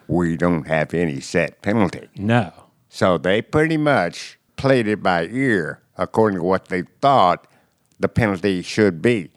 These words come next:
Speaker 1: which leaves in this one little factor. If you're a driver or a crew chief or even a team owner who has, shall we say, said bad things about nascar,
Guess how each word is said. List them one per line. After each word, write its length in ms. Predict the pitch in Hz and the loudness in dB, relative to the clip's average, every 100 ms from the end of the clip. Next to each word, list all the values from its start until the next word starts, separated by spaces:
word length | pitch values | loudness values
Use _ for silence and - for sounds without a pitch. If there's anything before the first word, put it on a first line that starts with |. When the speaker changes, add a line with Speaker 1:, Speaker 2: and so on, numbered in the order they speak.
| _ - | _ -4
Speaker 1:
which 380 | 104 113 - 98 | 0 0 -2 -8
leaves 460 | 135 156 135 107 | -2 0 -2 -4
in 300 | 120 120 110 | -4 -2 0
this 300 | 113 113 - | 0 -2 -4
one 240 | 98 113 101 | -6 -4 -4
little 180 | 95 | -6
factor. 560 | 85 107 101 _ - - _ _ - _ - | -4 -6 -6 _ -20 -20 _ _ -20 _ -6
If 220 | 95 95 | -4 -2
you're 220 | 120 127 | 2 4
a 100 | 104 | 4
driver 680 | 90 123 135 113 87 95 - _ _ | 2 0 0 -2 -2 -8 -10 _ _
or 360 | 107 104 95 92 | -2 2 2 -2
a 40 | |
crew 300 | - 143 147 | -4 0 0
chief 300 | 131 113 98 | -2 -6 -4
or 160 | 98 104 | -2 -2
even 260 | 110 110 | -2 -4
a 60 | 90 | -4
team 360 | - 135 131 101 | -6 -2 0 0
owner 300 | 73 64 - _ _ _ - | -4 -10 -18 _ _ _ -2
who 220 | 92 90 | 0 2
has, 280 | 87 85 - | 2 0 0
shall 240 | 104 101 | 2 2
we 160 | 95 87 | 0 -2
say, 400 | 98 92 90 - - | -2 0 0 -4 -18
said 380 | - - 90 69 | -8 -2 -2 -2
bad 480 | 87 87 82 76 - | 0 2 0 -4 -2
things 420 | 117 135 113 73 | 0 2 0 -4
about 380 | 69 73 71 64 | -12 -10 -12 -12
nascar, 680 | 85 85 85 110 87 85 | -12 -10 -10 -2 2 2